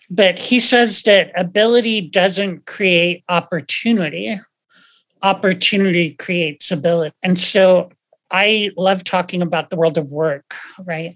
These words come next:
And it's really important, even for some of those, you know, things that people with autism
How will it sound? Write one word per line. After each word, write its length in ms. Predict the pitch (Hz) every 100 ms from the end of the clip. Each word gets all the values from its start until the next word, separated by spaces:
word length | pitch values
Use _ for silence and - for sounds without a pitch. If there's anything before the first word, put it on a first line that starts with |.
| _
And 120 | 185
it's 200 | 185 175
really 420 | 170 190 202 233 220
important, 680 | 190 185 208 196 165 160 -
even 460 | 208 285 370 370
for 180 | 349 311
some 340 | 269 - 269 262
of 160 | 262
those, 420 | - 226 220 190 220
you 100 | 214
know, 300 | 202 202 208
things 440 | 202 208 202 -
that 300 | 196 185 -
people 340 | - 220 220 202
with 140 | 190
autism 840 | 185 180 180 226 185 185 175 151